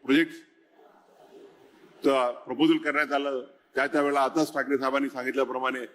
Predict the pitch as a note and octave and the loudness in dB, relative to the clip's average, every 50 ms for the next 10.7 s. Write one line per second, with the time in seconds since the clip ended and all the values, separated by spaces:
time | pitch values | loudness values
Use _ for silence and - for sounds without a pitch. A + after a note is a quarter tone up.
0 | _ _ _ _ _ _ - B2 A#2+ C3+ D3+ D3+ D#3+ D#3+ E3 E3 E3 D#3+ D#3+ C#3+ | _ _ _ _ _ _ -2 -2 0 2 2 2 2 0 0 -2 -4 -4 -6 -2
1 | D3 D3 C#3+ C#3 C#3+ C#3+ C#3 C3 A#2+ - - - _ _ _ _ _ _ _ _ | 0 2 2 2 2 2 0 0 -2 -6 -12 -20 _ _ _ _ _ _ _ _
2 | - B2 C3 C3+ C#3+ C3+ D3+ D3 C#3+ D3 C#3+ G#3 - - _ _ - _ _ _ | -2 -2 0 0 0 0 0 0 2 2 2 2 -2 -10 _ _ -20 _ _ _
3 | - - - C#3+ D3+ C#3+ D3 C#3+ C3+ A#2+ B2 B2+ B2+ D#3+ D#3+ D3+ D#3+ C#3+ - - | -20 -2 0 2 2 2 2 2 0 2 0 0 2 2 2 2 0 -2 0 -2
4 | D3 C#3 C3+ C#3+ C#3 C#3 C#3 C#3 C3+ C3 - - - _ _ _ _ _ _ _ | -4 -2 0 0 0 2 2 0 0 -2 -4 -10 -18 _ _ _ _ _ _ _
5 | - B2+ C#3+ D#3+ D#3+ D#3+ D#3+ E3 E3 D3+ C#3 - D3+ D3 C#3+ C3 - - - - | -4 0 2 2 0 2 2 2 4 4 2 2 2 2 2 0 -2 -6 -16 -20
6 | _ _ _ _ _ _ _ _ G#2 A2+ B2+ C3+ D3 C#3+ D3 C#3+ C#3 C3+ C#3 C3 | _ _ _ _ _ _ _ _ 0 4 4 4 4 4 2 0 2 4 4 4
7 | C3 B2 A2 - - _ _ _ _ _ _ _ _ _ _ - A#2 B2+ B2+ E3+ | 2 0 -4 -8 -16 _ _ _ _ _ _ _ _ _ _ 0 0 2 4 4
8 | E3+ E3 D3+ D3 D3 D3+ D3 C#3+ C3+ - - _ _ _ _ _ _ _ _ _ | 4 4 4 2 0 -2 -2 -4 -6 -10 -18 _ _ _ _ _ _ _ _ _
9 | _ _ _ _ - - - - - - - - - - B2+ C#3 D3+ E3 D#3+ D#3+ | _ _ _ _ -20 -20 -20 -20 -20 -20 -20 -20 -6 0 2 4 4 4 2 4
10 | E3 E3 D#3+ D3+ C#3 D3 C#3 C3 C#3 C#3+ E3 F3 E3+ | 2 2 2 2 0 0 0 0 2 2 2 2 0